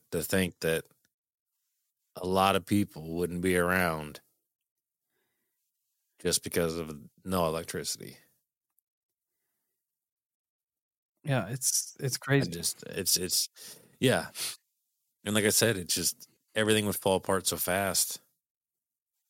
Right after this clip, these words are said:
Speaker 1: that we wouldn't even know it hit us.
Speaker 2: No. No, we're,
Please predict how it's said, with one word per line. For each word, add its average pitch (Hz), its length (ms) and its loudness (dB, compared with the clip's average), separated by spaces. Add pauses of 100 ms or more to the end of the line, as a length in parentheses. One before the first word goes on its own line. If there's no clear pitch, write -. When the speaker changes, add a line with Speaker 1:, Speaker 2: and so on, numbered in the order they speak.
(520)
Speaker 1:
that 82 100 -2
we 85 60 -2
wouldn't 92 220 2
even 87 180 -2
know 85 160 0
it 76 60 -2
hit 90 180 -2
us. - 300 -4 (360)
Speaker 2:
No. 107 340 -2 (760)
No, 117 200 -6
we're, 120 520 -4